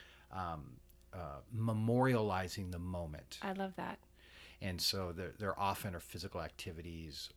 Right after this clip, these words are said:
Speaker 1: or symbolic activities that, that connect with my inner life.
Speaker 2: Mm.
Speaker 1: I spent so many years of my life sitting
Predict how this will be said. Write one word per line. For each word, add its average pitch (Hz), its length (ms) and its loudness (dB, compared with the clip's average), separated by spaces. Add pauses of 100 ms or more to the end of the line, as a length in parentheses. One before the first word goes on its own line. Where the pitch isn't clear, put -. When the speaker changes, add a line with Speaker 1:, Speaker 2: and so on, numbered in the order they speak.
Speaker 1:
or 78 400 -4
symbolic 85 680 2
activities 76 760 -8 (100)
that, 73 220 -6 (220)
that 67 160 -10 (120)
connect - 480 -8
with - 160 -12
my 76 160 -6
inner 78 220 -8
life. 64 360 -8
Speaker 2:
Mm. 208 400 4 (300)
Speaker 1:
I 139 100 6
spent 87 460 0
so 107 280 4
many 113 160 2
years 95 260 0
of 85 60 -6
my 82 100 -4
life 76 300 -6
sitting 104 600 0